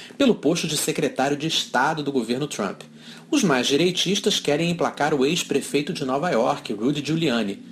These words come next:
Os moderados apostam as fichas no ex-governador de Massachusetts, Mitt Romney. Giuliani segue a linha do senador Marco Rubio, que considerou a reação oficial de Barack Obama à morte de Castro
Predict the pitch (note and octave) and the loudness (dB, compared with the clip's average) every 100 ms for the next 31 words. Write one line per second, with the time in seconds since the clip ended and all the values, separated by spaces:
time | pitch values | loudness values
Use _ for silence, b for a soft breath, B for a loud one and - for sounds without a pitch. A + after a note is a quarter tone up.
0 | B B B E4+ E3+ A#2+ D#3+ C3 C3 D3+ | B B B 2 4 4 4 4 4 2
1 | D3+ C#3+ - C#3 E3+ D#3+ B2+ - C#3 D#3+ | -2 0 2 2 2 -2 -2 0 -2 -2
2 | C3+ B2 D#3+ C#3+ C#3 A#2+ G#2 C3+ C3+ A#2 | -2 0 0 0 -2 0 2 2 2 0
3 | D3+ - C3+ C#3+ E3+ - - - A#2+ E3 | 0 -2 -2 0 0 0 -4 -2 -2 -2
4 | - A2 G#2 F2+ E2 - B B B F3 | 0 2 2 -2 -10 -16 B B B 2
5 | D4+ D#4+ C4+ D4+ D4+ - - - F3+ G#3 | 4 4 4 2 0 -2 -2 0 0 2
6 | A3+ D3 F3 F#3+ F#3 F#3+ C3+ F3 E3 E3 | 0 2 2 0 0 0 2 0 2 -2
7 | - G3 D3 E3 G#2 - B B B E3+ | 0 2 4 4 2 -8 B B B -4
8 | D#3+ C3 A#2 G#2 C3+ C3 A2 - B2+ B2+ | -2 0 0 2 4 4 2 2 -2 0
9 | B2 - A2+ B2 G#2 A#2 A#2 F#2 A#2+ B2 | -2 2 2 2 2 0 0 0 0 0
10 | G#2+ A#2 - G#2 - A#2+ C3 - | -2 -4 -4 -6 -2 0 0 -4